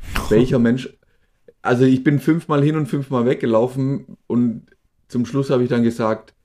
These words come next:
Speaker 2: fuck it, ich will Spargel, ich kauf Spargel. Der war unendlich geil, also qualitativ, klar, der hat auch gekostet, dass alles zu spät war.
Speaker 1: Richtig.
Speaker 2: Ähm, aber er war geil, aber, und ja,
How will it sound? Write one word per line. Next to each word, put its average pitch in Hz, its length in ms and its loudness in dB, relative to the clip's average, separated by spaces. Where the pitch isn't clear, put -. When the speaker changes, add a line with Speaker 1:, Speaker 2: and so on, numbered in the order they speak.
Speaker 2:
fuck - 400 -6
it, 156 260 -8
ich 101 240 -12
will 117 180 4
Spargel, 107 480 0
ich - 220 -6
kauf 101 300 -6
Spargel. 90 480 -6
Der 107 140 4
war 104 400 0
unendlich 120 560 -2
geil, 117 340 2
also 107 260 -2
qualitativ, 113 680 -2
klar, 101 260 -4
der 98 200 -2
hat 98 120 -6
auch 98 260 -6
gekostet, 107 520 -6
dass 101 140 -6
alles 104 200 -6
zu 127 80 -16
spät 127 340 -6
war. 139 140 -2
Speaker 1:
Richtig. 127 500 -2
Speaker 2:
Ähm, 110 340 2
aber 107 200 0
er 101 120 0
war 101 140 -2
geil, 107 280 0
aber, 95 260 -4
und 107 440 -4
ja, 92 260 -10